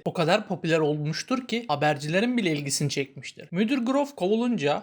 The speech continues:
abisiyle geçici olarak yaşamaya başlar. Onun yerine ise kadın müdür Hope gelmiştir.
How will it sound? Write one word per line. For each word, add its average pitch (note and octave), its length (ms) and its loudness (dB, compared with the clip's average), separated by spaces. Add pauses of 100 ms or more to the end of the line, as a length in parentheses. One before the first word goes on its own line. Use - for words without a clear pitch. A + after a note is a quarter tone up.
abisiyle G#3+ 840 2
geçici G#3+ 340 0
olarak E3+ 440 2
yaşamaya D3+ 460 0
başlar. C3+ 440 -4
Onun F3+ 180 2
yerine C4+ 420 2
ise - 440 0
kadın E3 280 0
müdür G3+ 500 0
Hope - 300 6
gelmiştir. - 680 -4